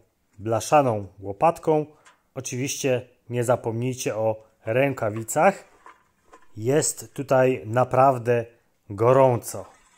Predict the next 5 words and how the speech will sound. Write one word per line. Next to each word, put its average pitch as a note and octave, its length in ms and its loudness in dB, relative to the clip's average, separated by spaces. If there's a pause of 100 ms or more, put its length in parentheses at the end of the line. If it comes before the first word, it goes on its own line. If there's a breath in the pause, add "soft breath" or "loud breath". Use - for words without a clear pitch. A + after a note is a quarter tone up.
(960)
Dobrze, A2 420 -4
ja G#2+ 120 -6
sobie A#2+ 360 -6 (300)
powyciągam B2+ 800 0
tutaj B2+ 500 -4